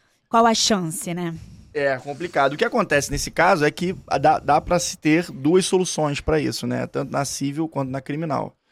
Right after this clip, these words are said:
Speaker 2: A civil, eu tô bu-, bus-, buscando
Speaker 1: É.
Speaker 2: soluções, a verdade é essa. Na civil vai ser uma ação de, de danos morais e materiais pra, pra que seja indenizado. E na ação criminal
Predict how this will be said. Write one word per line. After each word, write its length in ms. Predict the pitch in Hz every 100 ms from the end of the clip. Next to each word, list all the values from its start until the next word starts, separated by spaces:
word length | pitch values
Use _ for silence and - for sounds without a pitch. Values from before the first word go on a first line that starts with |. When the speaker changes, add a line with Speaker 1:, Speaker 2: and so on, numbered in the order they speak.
| _ _
Speaker 2:
A 140 | - -
civil, 420 | - 165 175 175 -
eu 80 | 170
tô 80 | 180
bu-, 220 | 170 196
bus-, 280 | 175 220 190
buscando 580 | 196 226 247 269 233 190
Speaker 1:
É. 20 |
Speaker 2:
soluções, 640 | 392 269 240 202 190 143
a 80 | 143
verdade 340 | 151 160 170 190
é 220 | 185 135
essa. 160 | - - - - -
Na 220 | 240 240
civil 300 | - 220 233
vai 120 | 202
ser 160 | 180 196
uma 200 | 185 180
ação 280 | 175 180 175
de, 480 | 156 175 160 147 - _ _ _ -
de 400 | 127 151 147 147
danos 220 | 143 156
morais 320 | 156 143 143
e 20 | 135
materiais 640 | 143 160 165 180 202 165
pra, 680 | 151 139 139 139 127 127 - _ _ _ _
pra 120 | 135
que 80 | 139
seja 200 | 143 139
indenizado. 680 | 143 147 143 156 196 208 226 _ _ _ _ _ _ _ -
E 100 | 208
na 140 | 190
ação 340 | 156 - 135 131 _ _ _ -
criminal 580 | 226 233 220 175 175